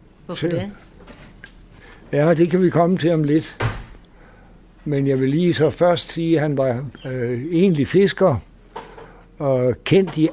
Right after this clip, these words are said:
Speaker 2: alle danske farvande, men ikke så meget som fisker, men som,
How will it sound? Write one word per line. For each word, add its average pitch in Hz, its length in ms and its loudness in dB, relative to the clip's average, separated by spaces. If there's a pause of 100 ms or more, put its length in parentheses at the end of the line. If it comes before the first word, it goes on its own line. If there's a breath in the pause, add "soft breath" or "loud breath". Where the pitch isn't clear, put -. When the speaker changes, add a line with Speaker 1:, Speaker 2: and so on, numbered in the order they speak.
Speaker 2:
alle 190 300 2
danske 143 420 0
farvande, 147 760 2 (140)
men 160 200 -2
ikke 190 240 2
så 165 140 -2
meget 147 260 0
som 131 160 -6
fisker, 160 400 -2
men 131 240 -2
som, 131 420 0